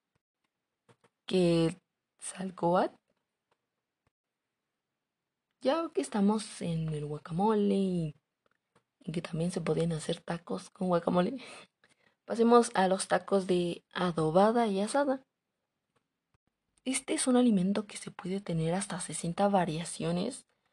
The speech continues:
lo que evidencia la importancia del taco dentro de la cultura de nuestro país y la versatilidad que tiene.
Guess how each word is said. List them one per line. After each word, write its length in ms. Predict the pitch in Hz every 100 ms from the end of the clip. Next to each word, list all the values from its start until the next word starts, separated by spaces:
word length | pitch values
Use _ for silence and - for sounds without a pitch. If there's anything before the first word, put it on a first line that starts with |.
| _ _
lo 320 | - 165 160
que 680 | - 156 160 151 151 147 - -
evidencia 760 | - 160 160 170 175 180 190 190
la 160 | 185
importancia 880 | 151 151 - - 151 156 - 180 160
del 220 | 160 156 185
taco 360 | 220 247 262
dentro 320 | 220 202 202
de 80 | 190
la 100 | 165
cultura 400 | - 160 165 170
de 80 | 165
nuestro 260 | 160 - -
país 340 | 254 302 - _ _ _ _ _ _ _
y 80 | 254
la 180 | 262
versatilidad 800 | 262 247 233 202 - 196 190 185
que 200 | 180 -
tiene. 360 | 175 - 180 175